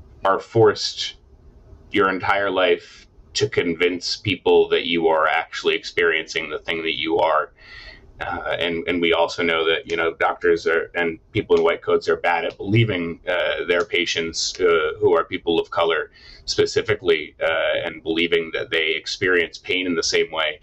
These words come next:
And so sickle cell disease is this unique triangulation of the worst, uh, exhibition of racism in medicine, um, and, and, uh, all of it is expressed, uh, through, through, through what these patients experience.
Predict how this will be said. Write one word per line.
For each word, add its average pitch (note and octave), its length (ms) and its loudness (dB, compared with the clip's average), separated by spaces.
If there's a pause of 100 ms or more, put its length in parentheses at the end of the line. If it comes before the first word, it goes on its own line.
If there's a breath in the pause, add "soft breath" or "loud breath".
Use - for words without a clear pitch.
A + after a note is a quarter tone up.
(300 loud breath)
And G2 140 0
so E2 380 2 (720 soft breath)
sickle A2+ 320 2
cell G#2 180 0
disease F#2 380 0
is E2+ 180 2
this F2 260 2
unique F2 500 0
triangulation E2+ 1040 0
of D#2 680 -2
the E2+ 120 6
worst, - 600 2 (520)
uh, B1 440 -2 (160)
exhibition F2 480 -2
of D#2 80 -4
racism D#2+ 440 -2
in D2+ 60 -4
medicine, G#2+ 680 -2
um, D2+ 640 -2
and, D2 320 -6
and, D2 680 -8
uh, C#2+ 360 -2
all E2 180 0
of D#2+ 80 -2
it D#2+ 100 -4
is D#2 140 -8
expressed, - 720 -6
uh, D#2 300 0
through, D2+ 540 -2 (840)
through, D#2 360 0
through F#2 140 0
what E2 140 2
these E2 140 -10
patients D2+ 340 -6
experience. C#2 640 -4